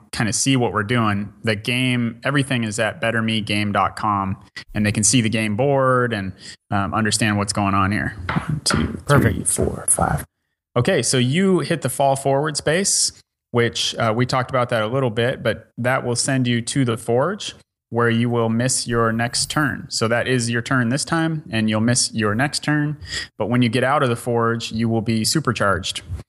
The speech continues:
Speaker 1: So you'll be able to move faster. And that symbolizes a hardship or a setback of some kind that you go through. You go to the forge, you get stronger, and you come out,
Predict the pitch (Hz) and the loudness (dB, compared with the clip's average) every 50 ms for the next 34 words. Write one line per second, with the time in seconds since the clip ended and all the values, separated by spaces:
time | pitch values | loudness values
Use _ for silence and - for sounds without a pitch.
0 | - - - - - - 107 104 107 113 107 113 110 110 107 110 107 110 104 101 | -18 -18 -8 -6 -2 0 0 2 2 2 2 2 0 2 2 0 0 2 2 2
1 | 101 101 110 113 117 113 107 107 - - - - - 113 104 101 - - - - | 2 2 2 4 4 2 2 0 -6 -12 -6 -2 0 0 0 0 -2 -6 -8 -12
2 | - - - - - - - - - - - - _ _ 110 110 110 110 113 135 | -12 -10 -10 -6 -6 -4 -4 -2 -4 -4 -6 -10 _ _ -2 0 0 0 0 0
3 | 156 - - - - 156 147 139 127 127 127 127 120 123 123 120 113 107 - 107 | 0 0 0 0 0 0 0 2 2 2 2 0 0 -2 -4 -4 -4 -4 -4 -6
4 | 104 110 135 143 139 131 127 - 135 127 123 120 - - - 107 107 101 98 - | -2 0 0 0 0 0 -4 -4 -2 0 0 -2 -2 -6 -4 -2 -2 0 0 0
5 | - 143 - - - 107 107 104 104 107 101 - - 117 110 104 - 113 110 110 | 0 0 0 0 0 0 0 0 -2 -4 -4 -2 0 0 0 0 -2 0 0 0
6 | 107 107 104 - - - - - - _ _ - 101 80 101 104 107 123 127 127 | 0 -2 -4 -4 -8 -16 -16 -18 -18 _ _ -2 -2 -2 -2 -2 0 0 0 0
7 | 123 - 123 120 120 117 117 113 113 - _ _ _ - 110 104 120 123 117 107 | 0 -2 -2 -2 0 0 -2 -2 -6 -10 _ _ _ -8 0 2 2 2 2 0
8 | 104 101 - - 123 120 117 113 110 110 104 104 104 101 98 107 - - - - | -4 -6 -4 -2 0 2 2 2 2 0 -2 -4 -6 -2 -2 -2 0 0 -2 -2
9 | - - 117 110 110 110 110 107 107 104 107 104 - - - 101 101 101 - - | 0 0 2 2 2 2 2 2 0 0 0 -2 -4 -6 -2 0 0 0 0 -2
10 | 117 107 104 104 104 98 98 - - | -2 0 2 2 2 2 0 -4 -14